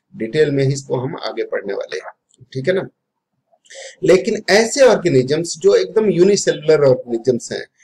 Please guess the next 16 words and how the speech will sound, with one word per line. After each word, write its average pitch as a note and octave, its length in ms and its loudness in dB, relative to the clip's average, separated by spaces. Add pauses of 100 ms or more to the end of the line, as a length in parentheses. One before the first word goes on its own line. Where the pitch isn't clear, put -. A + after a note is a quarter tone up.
(160)
इसमें F#3+ 260 0
कोई F3 260 2
ऐसी F3 280 0
specified D3 640 -4
organs C#3 460 0
हैं C3 160 4
नहीं G2 260 -4 (360)
जो C#3 100 2
इस C#3 160 -2
system D3 340 -4
को, C#3+ 180 -4
इस C3 100 -4
digestion B2 500 -4
को C3+ 100 -2
perform C3 440 -6
करे। - 280 -4